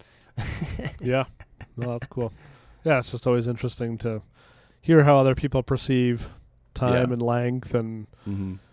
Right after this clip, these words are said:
Speaker 2: quantity over quality. Not that that is this, but sometimes that, that, you know, it's just like, "Oh, well, we had fifteen songs, so we just record them all," instead of, like, well
Speaker 1: Well, see, yeah, I have a,
Speaker 2: we
Speaker 1: I have a problem with that. Like, there, I,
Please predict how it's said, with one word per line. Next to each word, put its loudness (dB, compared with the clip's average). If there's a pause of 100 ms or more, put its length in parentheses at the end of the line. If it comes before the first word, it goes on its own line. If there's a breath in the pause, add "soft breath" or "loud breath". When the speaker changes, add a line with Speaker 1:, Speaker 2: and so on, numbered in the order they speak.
(240 soft breath)
Speaker 2:
quantity 6
over 4
quality. 4 (160)
Not -2
that -8
that 0 (160)
is 4
this, 0
but -4 (140)
sometimes -2
that, -2 (500)
that, -4
you -4
know, -6 (960)
it's -14
just -6
like, -6
"Oh, 4 (140)
well, 6
we 6
had 2
fifteen -4
songs, -2
so -2
we -2
just -8
record 0
them -6
all," -6
instead -10
of, -8
like, -10
well 0 (160)
Speaker 1:
Well, 0
see, 4
yeah, 10
I 8
have 6
a, 4
Speaker 2:
we -6
Speaker 1:
I 4
have 4
a -2
problem 4
with -4
that. 0
Like, -6
there, 0
I, 2